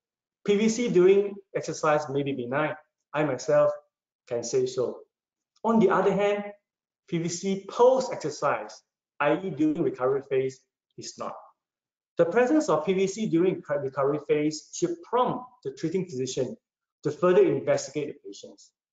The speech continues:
The key here is not to dismiss all P V C as entirely benign. And that is really the message I want you all to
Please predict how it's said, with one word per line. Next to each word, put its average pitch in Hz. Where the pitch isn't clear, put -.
The -
key 247
here 214
is 147
not 175
to 131
dismiss -
all 170
P 143
V 127
C 143
as 120
entirely 117
benign. -
And 127
that 185
is 131
really 143
the 131
message 123
I 117
want 131
you -
all 127
to 107